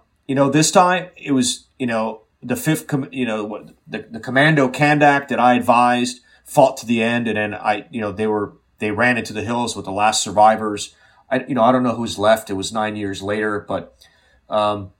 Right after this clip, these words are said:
for me emotionally, I guess I was lucky in the sense that I did not have the imagery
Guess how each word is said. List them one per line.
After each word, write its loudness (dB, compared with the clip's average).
for 0
me 4
emotionally, 2
I -4
guess 0
I 2
was -8
lucky 0
in -8
the -10
sense -8
that -6
I -2
did -4
not 4
have 0
the -2
imagery -2